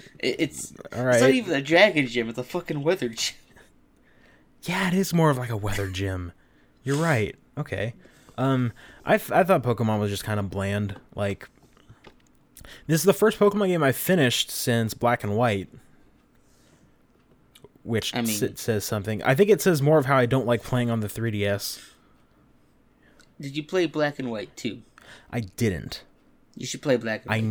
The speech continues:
Speaker 2: need to. I love Black and White.
Speaker 1: Black and White two is a nice continuation.
Speaker 2: Nice. Okay.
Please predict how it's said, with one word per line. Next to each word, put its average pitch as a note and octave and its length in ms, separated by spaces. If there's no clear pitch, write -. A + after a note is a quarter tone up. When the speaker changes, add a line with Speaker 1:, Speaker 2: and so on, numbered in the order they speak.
Speaker 2:
need G#2+ 220
to. - 180
I G#2+ 120
love G2+ 420
Black - 280
and - 120
White. C2 280
Speaker 1:
Black D#3+ 260
and D3 100
White B2+ 160
two C3 120
is A#2+ 100
a A#2+ 60
nice A#2 160
continuation. A2+ 720
Speaker 2:
Nice. A#2 340
Okay. F#2 420